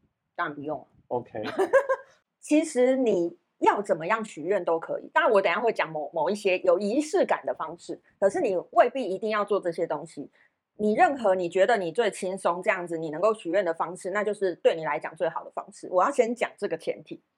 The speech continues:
Speaker 2: 嗯。
Speaker 1: 嗯，好，那我再来讲，在玛雅里面，我们通常会怎么许愿？我们通常呢，比如说，好，接下来那个魔法乌龟日是六月二十四号嘛，那我们就会在六月二十四号那一天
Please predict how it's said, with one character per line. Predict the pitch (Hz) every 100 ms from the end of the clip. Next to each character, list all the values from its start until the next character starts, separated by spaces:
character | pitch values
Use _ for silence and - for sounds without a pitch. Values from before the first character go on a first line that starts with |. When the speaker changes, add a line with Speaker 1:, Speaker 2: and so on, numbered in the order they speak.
| _
Speaker 2:
嗯。 | 151 156 190 180
Speaker 1:
嗯， | - _ _ _
好， | - - _ _
那 | 339 349
我 |
再 | 220 320
来 | 247
讲， | 240 175 156 _ _
在 | 320 247
玛 | 202 196
雅 | 208
里 | 214
面， | 165 202
我 | 165
们 | 156 -
通 | 240 233
常 | 262 156
会 | 180 196
怎 | -
么 | -
许 | - -
愿？ | 156 - _ _ -
我 |
们 | 226 254
通 | 339 359
常 | 302 208 196
呢， | 196 196
比 | 208
如 | 190
说， | 208 285 269 269 - -
好， | 180 - - -
接 | 262
下 | 285 311
来 | 214 190
那 | 202
个 | 214
魔 | 185 190
法 | 180
乌 | 180
龟 | 185
日 | 190
是 | 190
六 | 208 202
月 |
二 | 196
十 | 180
四 | - 185
号 | 214 170
嘛， | - _ _
那 | 359 311
我 | 202
们 | 196
就 | 285
会 | 320
在 | 285 269
六 | 262
月 | 247
二 | 254
十 | 214 196
四 | 240
号 | 226 233 202
那 | 233 240
一 | 247
天 | 240 220